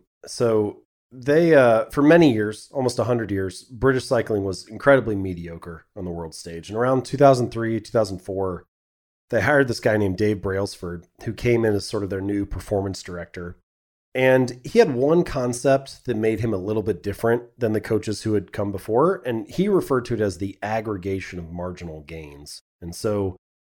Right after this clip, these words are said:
the way that he described it was the one percent improvement in nearly everything we do that's related to cycling. So, for example, you know, they started with a bunch of stuff you would expect a cycling team to do. They put slightly lighter tires on the bike.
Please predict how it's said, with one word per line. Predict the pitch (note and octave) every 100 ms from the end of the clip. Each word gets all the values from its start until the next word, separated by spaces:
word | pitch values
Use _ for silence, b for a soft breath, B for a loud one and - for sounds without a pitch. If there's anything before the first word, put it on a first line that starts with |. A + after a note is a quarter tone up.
| _ _
the | A#2
way | B2
that | C3+ C3
he | A#2+
described | G#2+ - F3+ F3 C3+
it | G2
was | A2 A2 G2 -
the | B2
one | A2+ B2+ C3+
percent | C3+ B2+ B2
improvement | A2+ G2+ A2 G2+ G#2 G#2 -
in | A2+ G#2 G#2+
nearly | G#2+ G#2+
everything | A2+ A2+ A2+ - G#2+ G2+
we | G2+
do | D3 C3
that's | G#2+ G#2 -
related | G#2+ G#2 G2+
to | F2
cycling. | - F#2+ F2 D#2 D#2
So, | - F#2
for | E2+ G2+
example, | F#2 G2+ F#2 G2 F2+ - _ _ _ _ _ _
you | C3
know, | A2+
they | C3+
started | - G3
with | C#3
a | A#2
bunch | A2+ G#2+
of | G2+
stuff | - G#2 -
you | G#2
would | G2
expect | - - F2+ - - -
a | F#2+
cycling | G2+ F2 F2 E2
team | F#2 E2+
to | -
do. | D#2 D#2 - _ -
They | E2+ D#2 D#2 -
put | G2+ -
slightly | - G2+ -
lighter | F2 E2+ D#2+
tires | E2+ - D3 C#3 B2+
on | G2
the | E2+
bike. | A2+ A2+ A2+ A2 -